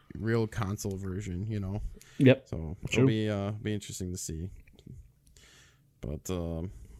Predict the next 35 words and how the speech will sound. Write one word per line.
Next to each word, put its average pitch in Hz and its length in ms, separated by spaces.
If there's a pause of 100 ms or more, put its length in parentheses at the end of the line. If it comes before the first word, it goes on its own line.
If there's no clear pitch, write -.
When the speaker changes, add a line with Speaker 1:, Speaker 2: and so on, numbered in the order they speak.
(640)
Speaker 1:
yeah, 104 280 (280)
I 107 60
mean, 120 420 (480)
so 135 380
instead 147 340
of 131 100
rating 131 320
Nintendo, 120 420
let's 120 200
just 131 180
go, 123 460 (260)
we're 117 120
gonna 123 120
be 120 100
closing 123 300
out 117 140
the 110 80
show. 107 420 (380)
Who 147 220
won 139 280
E 117 260
three 104 360
for - 160
each 95 240
of 92 80
you? 90 320 (400)
For - 160
me, 127 160
Speaker 2:
<laughs> 135 140
Speaker 1:
like 127 140
I 123 80
said, 117 380
Nintendo 110 420
killed 90 260
it. 90 160